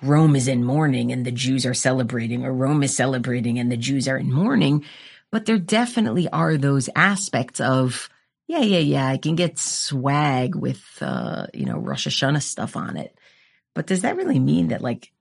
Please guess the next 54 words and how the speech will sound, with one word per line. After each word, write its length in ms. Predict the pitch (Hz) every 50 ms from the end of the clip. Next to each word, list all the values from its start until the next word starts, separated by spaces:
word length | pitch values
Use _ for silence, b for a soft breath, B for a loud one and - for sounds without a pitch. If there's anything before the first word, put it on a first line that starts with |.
| _ -
as 160 | 135 127 123
a 60 | 120
nation, 600 | 113 120 120 120 117 117 131 147 139 - - - - -
am 120 | - -
I 60 | - 135
thinking 360 | - - 185 226 - 349 -
it's 120 | - - -
part 220 | - - 165 180
of 60 | 196
the 60 | -
Jewish 460 | 113 107 - 139 147 156 - - - -
people 640 | - - - - 208 - - 185 190 190 - 196
as 100 | 196 -
a 80 | - -
nation? 580 | 123 120 - - - - - - - - 113 -
Like, 180 | - 196 -
who 200 | - - 208 - -
are 280 | - 147 165 175 175
we? 220 | 170 160 165 156 147
Who 160 | 131 - 196
do 60 | 190
we 80 | 185 165
wanna 240 | 139 139 139 139 -
be? 520 | - - 143 180 202 202 180 180 160 123
Where 140 | 110 151 196
do 80 | 190 -
we 60 | 117
wanna 200 | 117 - - 98 -
go? 400 | - 123 170 202 185 175 175 147
What's 180 | 139 156 185 -
our 200 | 143 95 55 - b b b b b b
meaning 480 | 185 196 214 226 240 247 240 240 190 185
as 120 | 165 143
a 40 | 139
people? 640 | - - - 220 226 220 - 226 214 202 - - b b b b b b b b -
I 160 | 185 202 202
look 220 | 196 190 226 - -
at 120 | - -
that 120 | 175 165 143
and 80 | 143 139
I 120 | 147 139 - -
contrast 520 | - 156 147 - - - - - 233 233 -
it 40 |
with 120 | - 165 -
something 280 | 190 180 - 180 165
that 140 | 156 160 160
comes 300 | - - 202 196 190 -
from 240 | - 151 131 - - _ _ -
much 220 | 143 139 135 - 165
earlier, 560 | 202 320 381 - 135 110 98 107 131 139 143 _ _ _ _ _ _ _ _ _ -
which 220 | - 151 147 -
is 160 | 156 143 127
the 100 | 139 160
description 1200 | 151 147 151 - - - - - - 147 170 190 190 196 - - - 151 143 139 139 143 139 139